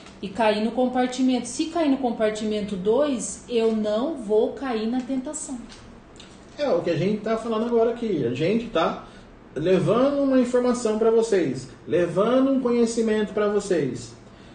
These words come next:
Speaker 2: Se o coração de vocês ficar assim: "Ah, não é assim", seu coração já tá endurecido. Não vai descer. Se o seu coração falar assim:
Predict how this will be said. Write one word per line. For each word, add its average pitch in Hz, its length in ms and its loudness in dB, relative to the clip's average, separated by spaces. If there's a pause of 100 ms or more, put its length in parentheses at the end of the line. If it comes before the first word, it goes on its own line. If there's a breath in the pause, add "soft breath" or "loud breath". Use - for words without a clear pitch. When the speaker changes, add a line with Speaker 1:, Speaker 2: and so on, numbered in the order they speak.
(120)
Speaker 2:
Se - 160 -6
o 214 80 0
coração 262 540 4
de 208 100 0
vocês 190 680 2 (460)
ficar - 280 -2
assim: - 260 -2
"Ah, 160 520 0
não 135 220 2
é 185 140 6
assim", 240 640 2 (120)
seu 202 160 -2
coração 226 400 2
já 233 80 2
tá 240 140 0
endurecido. 220 720 0 (1800)
Não 247 180 -2
vai 202 220 4
descer. - 440 -2 (1000 loud breath)
Se - 80 -14
o - 40 -10
seu 247 140 4
coração 247 380 4
falar 226 140 4
assim: 196 360 0